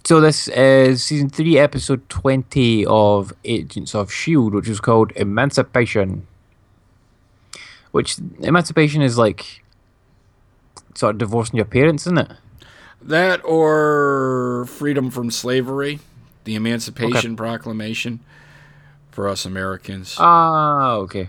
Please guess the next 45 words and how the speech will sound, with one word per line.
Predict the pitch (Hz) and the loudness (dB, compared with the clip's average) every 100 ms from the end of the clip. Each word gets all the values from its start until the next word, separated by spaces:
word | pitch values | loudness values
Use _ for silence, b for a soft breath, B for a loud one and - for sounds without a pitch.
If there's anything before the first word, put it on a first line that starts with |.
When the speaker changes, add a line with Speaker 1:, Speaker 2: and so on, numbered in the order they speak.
| - | -6
Speaker 1:
okay. | 110 - 92 - | -8 -6 -10 -4
That | 117 | -2
makes, | 113 95 - | -2 -8 -10
that | - | -8
makes | 110 98 - | -6 -6 -4
a | |
lot | 101 | -4
of | 95 | -4
sense | 107 101 101 | -6 -6 -6
in | 104 | -6
terms | 101 107 98 | -4 -4 -2
of | |
the | 104 | -2
episode. | 98 - 104 - _ B B B B B _ _ - | -2 -2 -6 -6 _ B B B B B _ _ -2
It | |
kinda | 165 160 | 2 4
works | 113 92 | 4 2
on | 113 | -2
both | 98 120 151 | 0 0 0
levels, | 143 131 | 0 0
actually. | 131 120 127 - B B B B B | -4 -4 -8 -10 B B B B B
Cool. | - 208 - _ _ _ _ _ _ _ _ - - B B B | 2 2 0 _ _ _ _ _ _ _ _ -20 -20 B B B
Okay, | 170 165 | 2 2
so | 147 147 | 4 4
th-, | 127 151 147 | 4 2 2
this | 151 147 | 0 2
episode | 143 127 131 | 0 -2 -2
kicks | 131 - 123 | -2 -2 2
off | 117 120 | 2 0
and | 117 | -4
we | 107 | -6
see | - 113 110 110 | -6 -4 -4 -2
Coulson | 127 117 123 113 | -2 0 -2 0
and | 110 107 | 0 2
May | 110 113 113 | 4 4 4
watching | 104 107 - 113 | 4 2 0 -4
the | 110 | -4
news | 107 107 107 107 104 - - _ | -2 2 2 2 -2 -10 -14 _
and | 110 113 | -2 2
reading | 127 131 | 4 4
the | 127 | 4
paper | - 117 123 113 113 | 2 0 2 0 -2
in | 123 | -6
a | 117 | -2
bar. | 107 92 | 0 -2